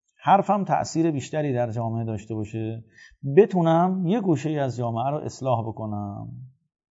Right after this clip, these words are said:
هر چی تقوام بیشتر باشه، قدرتم در تحقق حاکمیت صالحان بیشتر می‌شه. حالا این حرفی رو که اون کشیش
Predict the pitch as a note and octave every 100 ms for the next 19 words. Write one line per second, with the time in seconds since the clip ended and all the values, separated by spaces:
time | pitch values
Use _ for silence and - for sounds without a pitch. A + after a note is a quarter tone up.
0 | _ _ _ _ F3+ A#3 - D#3 C#3 C3
1 | C3+ C3 C3 B2+ B2+ B2 - B2+ B2 B2
2 | F3+ F3+ C3+ B2 E3+ F#3 D3+ C3+ C3 B2
3 | A2+ A2+ - _ _ _ _ _ _ _
4 | _ _ _ _ _ _ - B2 B2+ B2
5 | A#2 A#2 A#2+ B2 A#2+ A#2+ A2+ B2 B2+ B2+
6 | B2+ D3+ F#3 G#3+ A#3 - _ _ _ _
7 | _ _ _ _ _ _ _ _ _ G#2+
8 | - A2+ A2 A2+ G#2+ G#2+ G#2 G2+ G2 A2
9 | B2 _ _ _ A#2+ B2 A#2+ - _ -
10 | B2 A#2+ A2+ A#2 A#2+ A#2+ A#2 A#2 A#2 G#2+
11 | A2